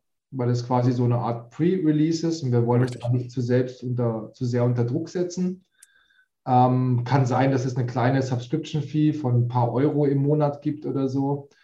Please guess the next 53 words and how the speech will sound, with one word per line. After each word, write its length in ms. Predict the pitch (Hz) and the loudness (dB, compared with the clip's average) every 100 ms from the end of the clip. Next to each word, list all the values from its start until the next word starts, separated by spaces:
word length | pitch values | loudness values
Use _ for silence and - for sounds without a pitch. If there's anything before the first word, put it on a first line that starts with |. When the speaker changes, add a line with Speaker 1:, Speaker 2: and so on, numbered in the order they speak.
| _ _ - | _ _ -2
Speaker 1:
Wissen 300 | 123 123 127 | 0 2 2
wir 140 | 120 | 2
alles 280 | 123 123 - | 2 0 2
noch 80 | 123 | 4
nicht. 340 | 120 127 123 | 6 4 0
Also 260 | 117 117 113 | -4 -4 -4
Stand 320 | - 139 131 | 0 2 6
jetzt 300 | 151 156 147 | 6 6 2
werden 180 | 135 127 | 0 2
wir 120 | 117 | 2
eher 200 | 131 123 | 0 0
sagen, 380 | 123 131 135 123 | 2 2 2 2
wir 100 | 117 | 2
releasen 360 | 120 135 127 | 2 2 2
das 160 | 123 120 | -2 0
mal 180 | 120 117 | 0 0
for 160 | 120 | -4
free, 400 | - 175 208 202 - _ _ _ | 0 2 2 -2 -8 _ _ _
begrenzen 540 | 147 127 151 185 208 190 | -2 4 6 6 4 2
vielleicht 320 | 180 165 160 | 4 4 4
die 60 | |
Plätze, 400 | 170 156 156 165 | 0 4 2 2
damit 220 | 139 135 131 | -2 -2 -2
es 100 | 143 | -4
nicht 140 | 120 | -4
gleich 200 | 127 120 | -2 -2
zu 100 | 123 | -4
viele 280 | 120 185 208 | -6 -4 -2
Leute 340 | 175 170 170 | -2 -2 -2
werden, 460 | 156 160 165 165 - | 0 0 0 -2 -4
wobei 220 | 131 127 | -6 -2
das 160 | 123 127 | -2 -2
ja 80 | 123 | -4
immer 140 | 127 | 0
eine 100 | 120 | 2
positive 600 | 120 131 156 165 165 143 | 2 2 2 0 -2 -4
Gefahr 380 | 131 - 127 131 | -4 -4 0 0
ist. 80 | 139 | 0
Das 180 | - - | -6 -6
sehe 200 | 127 147 | 0 2
ich 80 | 147 | 2
jetzt 160 | 127 | -2
auch 120 | 123 | 2
nicht 160 | 120 120 | 4 4
gleich 300 | 123 143 156 | 0 -4 -4
unbedingt. 520 | 156 151 143 151 147 | -4 -4 -2 -2 -2
Das 120 | 123 | -4
hängt 180 | 123 120 | -4 -2
ja 100 | 123 | -2
wieder 180 | 120 120 | -2 -4
vom 200 | 120 110 | -4 -6
Marketing 500 | 101 143 151 151 151 | -6 -6 -8 -6 -6
ab. 240 | 131 - | -6 -10